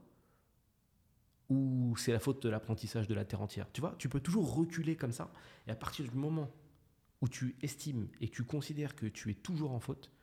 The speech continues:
tu seras toujours dans l'amélioration, cent pour cent, cent pour cent du temps, parce que tu feras toujours cette réflexion inversée d'aller chercher le pourquoi, du comment, du pourquoi, du comment, du pourquoi, du comment.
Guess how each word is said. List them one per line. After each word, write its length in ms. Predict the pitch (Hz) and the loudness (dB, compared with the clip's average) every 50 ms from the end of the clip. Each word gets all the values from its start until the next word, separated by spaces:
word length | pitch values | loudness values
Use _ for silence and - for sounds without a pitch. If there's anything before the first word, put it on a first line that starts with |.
| - _ _ _ | -20 _ _ _
tu 120 | - 113 | -2 -2
seras 360 | - - - 120 120 123 - - - _ _ _ _ | -2 0 -2 -2 -2 -2 -6 -12 -20 _ _ _ _
toujours 440 | - 233 208 156 156 160 151 - - - - - - | 2 2 2 4 2 0 -4 -6 -10 -16 -20 -4 4
dans 100 | 117 113 | 6 8
l'amélioration, 520 | 113 113 113 104 95 104 101 - - 101 - - - - - - _ _ | 8 10 8 8 6 4 2 0 -2 -4 -4 -6 -16 -20 -20 -20 _ _
cent 220 | - - - 165 | -10 2 4 4
pour 180 | 151 - 143 - | 4 4 2 0
cent, 160 | - - 131 - | 0 -6 -6 -6
cent 220 | 143 - - 190 170 | -4 -2 0 0 0
pour 120 | 151 131 | 0 -2
cent 140 | - - 135 | 0 0 0
du 140 | 117 110 104 | 0 0 0
temps, 160 | - 139 - - - - - - - | -2 -6 -8 -8 -18 -20 -20 -4 -4
parce 120 | 113 - | -4 2
que 80 | - 127 | 2 2
tu 100 | - - | 2 2
feras 160 | - - 117 | 0 0 -2
toujours 200 | - 151 165 - | 0 0 0 2
cette 140 | - 113 - | 2 0 2
réflexion 500 | - 135 127 120 - 120 - - 127 117 | 2 0 -2 0 -2 -4 -4 0 2 2
inversée 400 | 113 113 110 - - - 147 - - - - - - | 4 2 0 -2 -4 -6 -8 -8 -10 -18 -20 -10 -2
d'aller 220 | 110 123 113 113 | 2 4 4 4
chercher 480 | 104 - - 113 113 - - - 135 143 - - | 4 2 -2 -4 -4 -4 -4 -4 -4 -4 -4 4
le 160 | - 113 120 | 8 8 8
pourquoi, 500 | 117 117 117 - - - 123 113 110 - - | 8 6 -2 -6 0 2 2 2 2 -2 -6
du 120 | 110 107 107 | -6 -6 -2
comment, 300 | - 123 113 107 110 110 | 2 2 2 4 2 0
du 140 | 98 107 | -2 -2
pourquoi, 280 | 95 - - - - 113 | -6 -6 -4 0 0 0
du 120 | 101 101 | 0 0
comment, 220 | - - 104 107 104 | -2 0 -2 -2 -2
du 100 | 101 104 | -4 -6
pourquoi, 240 | - - - 117 113 | -8 -6 -6 -6 -6
du 100 | 110 - | -4 -2
comment. 200 | - 104 87 | -2 -2 -2